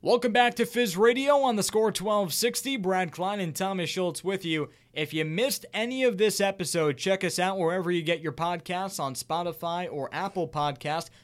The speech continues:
Follow us on Twitter. Check us out at orangefizz dot net as well.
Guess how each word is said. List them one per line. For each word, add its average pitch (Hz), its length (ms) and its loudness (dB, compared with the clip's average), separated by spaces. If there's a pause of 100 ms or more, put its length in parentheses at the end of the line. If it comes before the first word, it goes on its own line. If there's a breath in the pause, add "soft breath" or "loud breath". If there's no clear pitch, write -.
(140 soft breath)
Follow 143 300 -2
us 139 160 -4
on 139 160 -2
Twitter. 156 320 -2
Check 151 260 -4
us 143 160 -6
out 151 240 -2 (200 soft breath)
at - 180 -10
orangefizz 131 720 -4
dot 117 260 -2
net 120 300 -2
as 117 260 -6
well. 120 440 2